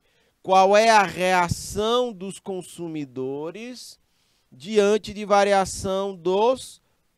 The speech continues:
preços, ok? Ó, vai medir, elasticidade é isso. Opa, apertei o bichinho errado aqui. Borracha,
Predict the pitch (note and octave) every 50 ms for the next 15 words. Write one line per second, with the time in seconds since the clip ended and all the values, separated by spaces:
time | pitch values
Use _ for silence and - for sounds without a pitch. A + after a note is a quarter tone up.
0 | _ - F3 E3+ F3 E3+ E3+ E3 D#3+ D3+ D3+ D3 C#3 B2+ - - - - _ _
1 | - B2 A#2 A2 G2+ G2 F#2 D#2 _ _ _ _ _ _ _ C#2+ E2+ F2 _ _
2 | - - B2+ C#3 D#3+ F3 F#3 F3+ E3 C3+ A2 F2+ F2 G#2+ _ _ _ _ _ _
3 | _ _ _ _ _ _ _ _ _ _ _ _ _ G#2+ A2 A#2 C3+ C#3 D3 D#3
4 | D#3+ E3 D3 C3+ C#3+ - - C#3 D3 D3+ D#3 D#3 D#3 - - - - D3 B2+ C#3
5 | C#3 C#3+ - - F#3 E3 B2+ G#2+ - - D3 C#3+ - - A2 G2+ G2 F2 - _
6 | - A2+ A#2 B2+ - - B2+ B2 A#2 A2+ A2 G#2+ G2 F#2+ F2 F#2+ - - - A2+
7 | G2 D#2+ - G#2 F#2+ F2+ D#2 C#2+ C2 B1 _ _ _ _ - B2 C3+ C#3+ D3+ D3+
8 | D3+ D3+ D3+ D3+ D3 D3+ D#3 D3+ _ _ _ _ _ _ _ _ _ _ _ _
9 | _ _ _ _ _ _ _ _ A1+ _ _ _ _ _ F#2+ G2+ - F2 E2 F2
10 | F#2 F#2 F#2 E2+ F2+ _ _ _